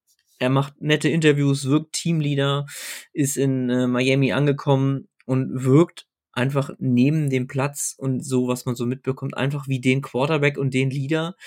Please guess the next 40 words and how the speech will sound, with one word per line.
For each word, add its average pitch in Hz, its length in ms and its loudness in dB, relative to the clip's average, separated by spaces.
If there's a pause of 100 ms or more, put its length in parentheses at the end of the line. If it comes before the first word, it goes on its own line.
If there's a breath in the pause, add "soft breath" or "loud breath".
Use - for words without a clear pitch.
(400 loud breath)
den 127 120 4
man 139 160 4
sich 147 160 -2
erhofft 170 340 2
hat. - 260 -2 (760)
Das 113 240 -4
ist 135 100 -6
so 147 100 2
das, 139 220 4
was 135 160 0
er 131 80 -2
transportiert, 127 720 -2
was 127 180 -2
er 117 140 0
transportiert 143 680 -6
und 139 120 -4
wie 135 80 2
es 139 100 -4
auf 123 140 -6
mich 139 280 2
wirkt. 117 320 -4 (320 loud breath)
Unfassbar 175 560 2
sympathisch, 151 720 -4 (540 soft breath)
will 143 200 6
man 156 240 4
einfach 143 480 -2 (240)
an 131 100 2
der 131 120 4
Center 127 420 -2
haben 120 240 2
für 120 140 -4
sein 113 160 -6
Team. 113 300 -6
Und 117 100 -6
ich 120 120 -10
bin 131 160 -2
super 143 280 0
froh, 147 240 2
dass 135 180 0
es, - 260 -12